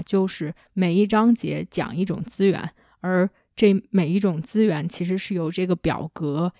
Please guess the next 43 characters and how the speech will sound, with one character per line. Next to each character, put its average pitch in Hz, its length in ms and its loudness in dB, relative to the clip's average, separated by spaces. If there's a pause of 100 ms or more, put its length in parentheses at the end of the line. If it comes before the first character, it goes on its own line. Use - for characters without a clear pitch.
引 185 180 0
发 175 240 -2
出 - 160 -8
来 - 180 -8
的。 196 120 -18 (720)
而 254 100 6
每 214 200 2
一 180 60 -2
个 240 100 4
章 254 240 4
节 202 140 4
它 233 260 0
讲 - 400 -4
的 165 120 -2
框 226 280 2
架 202 200 2
都 202 180 2
是 202 100 -4
先 208 240 2
讲 156 300 -4
这 220 100 -2
种 156 160 -2
资 220 160 0
源 185 160 4
到 202 140 2
底 - 100 -6
是 - 200 -4
什 - 160 -6
么， - 240 -12 (520)
同 226 200 6
时 226 160 4
它 220 180 2
会 220 240 6
讲 165 220 0
一 - 20 -2
些 220 140 2
故 285 240 4
事， - 240 -6 (400)
讲 180 260 0
一 190 180 4
些 190 400 2
练 220 320 6
习， - 440 -4